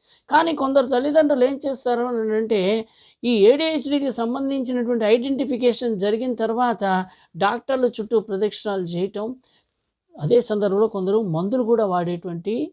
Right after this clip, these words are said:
ప్రయత్నాలు చేస్తూ ఉంటారు. ఇంకొందరైతే గాలి ధూళి సోకిందనేటువంటి నమ్మకంతో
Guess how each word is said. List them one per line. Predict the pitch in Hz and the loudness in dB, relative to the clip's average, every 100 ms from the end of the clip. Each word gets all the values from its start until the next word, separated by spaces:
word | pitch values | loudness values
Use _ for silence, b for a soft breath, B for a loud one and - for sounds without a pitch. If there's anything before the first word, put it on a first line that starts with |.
| _ 180 | _ -10
ప్రయత్నాలు | 165 165 170 190 185 | -10 -10 -14 -14 -16
చేస్తూ | 180 - - | -18 -18 -18
ఉంటారు. | - 302 _ - _ _ _ _ _ _ _ _ _ - | -20 -20 _ -20 _ _ _ _ _ _ _ _ _ -6
ఇంకొందరైతే | 240 254 240 220 214 240 240 | -2 0 0 2 2 4 2
గాలి | 180 214 254 254 220 | 2 0 0 -2 -4
ధూళి | 233 202 220 196 | -4 -2 -2 -4
సోకిందనేటువంటి | - 214 214 226 214 202 190 202 190 214 277 330 _ _ _ _ _ _ _ _ _ _ - | -2 0 0 -2 0 0 0 -2 0 -2 -2 -6 _ _ _ _ _ _ _ _ _ _ -2
నమ్మకంతో | 160 214 285 285 277 233 202 190 190 | 0 2 2 2 0 2 2 2 0